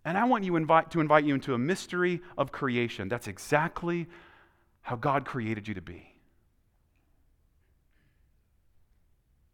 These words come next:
Augustine says it this way, that we are restless, paraphrasing here,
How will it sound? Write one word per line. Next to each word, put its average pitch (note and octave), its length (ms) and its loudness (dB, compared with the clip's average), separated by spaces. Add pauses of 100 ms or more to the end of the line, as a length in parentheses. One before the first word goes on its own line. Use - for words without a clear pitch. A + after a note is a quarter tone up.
(160)
Augustine A2+ 420 2
says A2+ 180 -4
it A2+ 80 -2
this C3 220 -4
way, A2 140 -4
that G#2 80 -4
we A2+ 140 -2
are G#2+ 100 0
restless, B2 880 -4 (440)
paraphrasing G#2+ 600 -2
here, F#2 260 -4